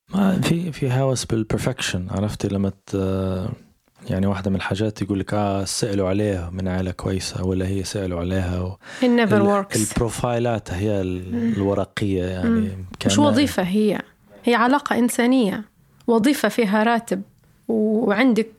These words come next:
Speaker 2: آه، كفاءات معينة واضحة، درستها وقريتها. لكن الزواج ما هيش، ما هيش أكاديمية بنخش ونقروا كيف نولوا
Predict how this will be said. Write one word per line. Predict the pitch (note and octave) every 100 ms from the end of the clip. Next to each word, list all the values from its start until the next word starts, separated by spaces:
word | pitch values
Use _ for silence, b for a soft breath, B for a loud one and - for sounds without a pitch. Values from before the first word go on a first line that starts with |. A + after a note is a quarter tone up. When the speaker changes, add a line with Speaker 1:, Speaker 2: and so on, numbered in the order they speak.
| -
Speaker 2:
آه، | - F#3+ F#3+ G3 G3
كفاءات | - A3 - A#3 A#3
معينة | A3 A3 A#3 A#3+ G#3
واضحة، | G3 A#3 F#3 - G3 G3+
درستها | F#3 A#3+ - - G3
وقريتها. | F#3+ A3 A3+ A3 F#3 G#3+ b b b b
لكن | A#3+ - B3+
الزواج | A3 C4+ D#4 C4+
ما | B3+
هيش، | C4 C4+ - B3+ B3 A3+ G#3 A3 - - -
ما | A#3
هيش | C#4+ C4
أكاديمية | B3+ B3 A#3 A#3+ C4 G#3+
بنخش | G3+ G#3 - C4 -
ونقروا | A3+ A#3 G#3 G#3+
كيف | G#3+ C#4 A#3
نولوا | A3+ A#3 G#3+ A3 G#3+